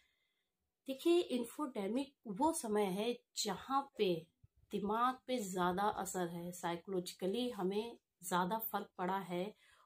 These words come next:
और ये, इसमें मैं भी शामिल हूँ, हर एक इंसान शामिल है। मैंने बोला कि ज़्यादातर public ninety plus या नाइंटी फ़ाइव परसेंट,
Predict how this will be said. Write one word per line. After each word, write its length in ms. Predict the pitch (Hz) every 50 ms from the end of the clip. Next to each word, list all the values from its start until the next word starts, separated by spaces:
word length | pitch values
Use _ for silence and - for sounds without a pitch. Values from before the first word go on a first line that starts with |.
| _ -
और 160 | 208 214 208
ये, 220 | 214 214 240 254 254
इसमें 400 | 254 - 208 - 220 233 233 220
मैं 200 | 208 190 180 180
भी 100 | 233 233
शामिल 400 | - 247 233 226 233 233 226 220
हूँ, 220 | 240 247 254 247 - - -
हर 120 | 214 214
एक 160 | 208 202 208
इंसान 340 | 190 180 180 - 175 160 160
शामिल 340 | - 160 156 160 160 160 160
है। 80 | 170 - _ _ _ _ _ _ _ _ _ _ _ -
मैंने 120 | 196 202 202
बोला 360 | 185 233 240 254 277 269 269
कि 260 | 262 - 226 214 185
ज़्यादातर 600 | 180 214 208 233 233 254 254 254 - - 214 208 - -
public 380 | 208 165 190 180 170 165 - _ _ _ _ _ _ _ _ _ -
ninety 320 | 180 180 196 208 208 247 233
plus 480 | - - 214 208 208 - - - - -
या 140 | 214 185 180
नाइंटी 280 | 180 175 175 175 185 180
फ़ाइव 260 | - - 175 175 180 -
परसेंट, 500 | 196 180 - - - 180 175 180 180 -